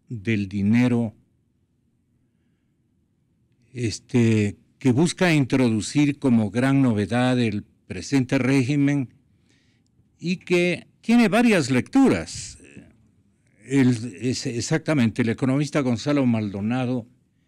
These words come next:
estuvo ayer con nosotros. Él es autor de una crónica que apareció en la revista institucional Criterios, en donde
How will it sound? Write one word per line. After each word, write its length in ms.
estuvo 360
ayer 260
con 200
nosotros. 800
Él 180
es 180
autor 640
de 520
una 280
crónica 720
que 140
apareció 640
en 80
la 100
revista 560
institucional 920
Criterios, 880
en 180
donde 680